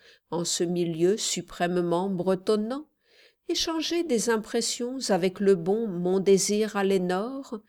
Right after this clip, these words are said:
noir de la Martinique, leur seul semblable pour l'instant, affirmait-il.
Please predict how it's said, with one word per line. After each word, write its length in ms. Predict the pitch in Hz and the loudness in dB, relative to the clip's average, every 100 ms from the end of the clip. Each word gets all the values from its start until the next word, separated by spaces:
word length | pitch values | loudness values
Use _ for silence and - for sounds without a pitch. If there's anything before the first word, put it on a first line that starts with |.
| _ _ _ | _ _ _
noir 520 | 170 175 175 190 208 | -2 2 2 0 0
de 100 | 190 | 2
la 160 | 202 208 | 4 4
Martinique, 920 | 208 220 - - 233 247 339 - - 151 - - - - | 2 -2 -4 -4 -2 -2 -4 -6 -6 -6 -6 -20 -20 -6
leur 200 | 320 311 | -4 -2
seul 360 | - - 277 269 | -2 0 0 0
semblable 800 | - 247 226 208 208 202 202 202 | 2 2 2 2 0 0 0 4
pour 180 | 202 190 | 4 4
l'instant, 640 | 185 196 - - 160 - _ _ _ - | 4 0 -4 -6 -10 -10 _ _ _ -8
affirmait-il. 1300 | 220 - 147 156 196 202 - 131 123 131 107 113 | -6 -4 -4 0 -2 -2 -4 -4 -6 -12 -12 -14